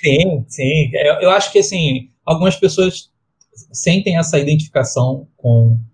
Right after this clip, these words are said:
com os personagens. Eu acho que muito menos com o Freud e muito mais com as crianças e com a Marta. Coitada da Marta. Mas,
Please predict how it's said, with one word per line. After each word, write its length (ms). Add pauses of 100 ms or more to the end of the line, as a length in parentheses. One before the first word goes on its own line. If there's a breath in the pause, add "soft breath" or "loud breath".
(600)
com 160
os 100
personagens. 680
Eu 100
acho 200
que 80
muito 200
menos 300
com 140
o 40
Freud 720
e 100
muito 300
mais 320
com 180
as 140
crianças 600
e 80
com 120
a 100
Marta. 440 (420)
Coitada 320
da 100
Marta. 340 (500)
Mas, 600